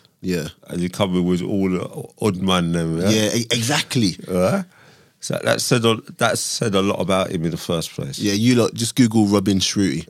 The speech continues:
Speaker 2: Yeah, <laughs> yeah. Then, then he's with me for years.
Speaker 1: Yeah.
Speaker 2: First, he couldn't, he couldn't head the ball.
Speaker 1: Mm.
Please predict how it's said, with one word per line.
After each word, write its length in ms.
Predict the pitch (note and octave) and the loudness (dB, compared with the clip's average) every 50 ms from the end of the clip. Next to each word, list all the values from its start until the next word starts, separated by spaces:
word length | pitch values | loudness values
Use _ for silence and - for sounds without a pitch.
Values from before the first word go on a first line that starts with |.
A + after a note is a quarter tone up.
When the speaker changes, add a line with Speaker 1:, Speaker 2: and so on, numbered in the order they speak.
| _ _ | _ _
Speaker 2:
Yeah, 560 | - - - - - - - G#2+ C3+ F3 A3 A3 - - | -14 -12 -12 -10 -8 -8 -4 -4 -4 -4 -4 -6 -4 -4
<laughs> 200 | G#3 F3+ - C3+ | -4 2 2 2
yeah. 200 | A#2 G#2 G#2 F3 F3+ - - - - - - - - | 4 4 2 0 -2 -4 -10 -16 -16 -18 -18 -14 -8
Then, 460 | A#2+ A#2 A#2 G#2+ - C#3 B2 - - - | -2 -2 -2 -2 -2 -8 -12 -14 -14 -6
then 320 | - C3 A#2+ A2+ A2+ A2+ A2 _ _ _ _ _ _ _ _ _ _ _ _ _ | -4 -2 -2 0 -2 -4 -6 _ _ _ _ _ _ _ _ _ _ _ _ _
he's 160 | - F#2 - | -18 -10 -6
with 180 | F#2+ F2+ - F2 | -6 -6 -4 -4
me 300 | E2+ E2+ E2+ E2 E2+ - _ _ _ _ _ _ _ _ _ _ _ _ _ _ _ | -4 -4 -4 -4 -6 -10 _ _ _ _ _ _ _ _ _ _ _ _ _ _ _
for 180 | _ - - C#2 | _ -20 -20 -20
years. 800 | C#2+ C#2+ C#2+ C#2+ D#2 D#2+ D#2 D2 C#2 C2 B1+ B1 - - - - - | -18 -18 -16 -10 -8 -6 -6 -4 -6 -6 -6 -6 -6 -6 -8 -6 -4
Speaker 1:
Yeah. 260 | E2+ E2 D2 C2 E2 F2+ _ _ _ _ _ _ _ _ _ _ | -4 -2 -2 -4 -6 -10 _ _ _ _ _ _ _ _ _ _
Speaker 2:
First, 260 | - - B2 A#2 - | -4 -2 -2 -2 -2
he 40 | - - | -6 -8
couldn't, 160 | - - - | -10 -8 -8
he 60 | - | -8
couldn't 240 | - - D#2+ C#2+ C#2 | -6 -6 -6 -6 -4
head 140 | E2+ E2+ - | -6 -6 -6
the 80 | - | -8
ball. 240 | - - D#2+ F2 - - _ _ _ _ _ _ _ _ - | -10 -6 -8 -8 -8 -10 _ _ _ _ _ _ _ _ -12
Speaker 1:
Mm. 280 | - F2 E2+ C2 G#1+ | -8 -8 -8 -8 -10